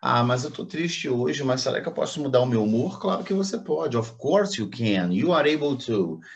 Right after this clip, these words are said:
Claro que você pode. Você está apto a isso, tá? Então, eu vou agora mudar aqui a minha tela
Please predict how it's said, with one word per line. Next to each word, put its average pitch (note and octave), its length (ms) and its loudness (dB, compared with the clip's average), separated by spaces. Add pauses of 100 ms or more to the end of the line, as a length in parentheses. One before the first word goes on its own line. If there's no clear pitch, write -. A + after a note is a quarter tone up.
(120)
Claro G3 280 2
que F#3+ 80 -4
você E3 220 -2
pode. A#2 340 4
Você A#2+ 420 -2 (300)
está C#3 380 4
apto C3+ 260 0
a G#2 60 6
isso, E2 340 -2
tá? C#3 340 2 (320)
Então, A#2+ 280 4
eu G2+ 100 4
vou G2 140 4
agora F2 320 4
mudar E3 340 6
aqui D#3 560 0 (1200)
a E2+ 140 -8
minha F2+ 340 2
tela C#3 720 4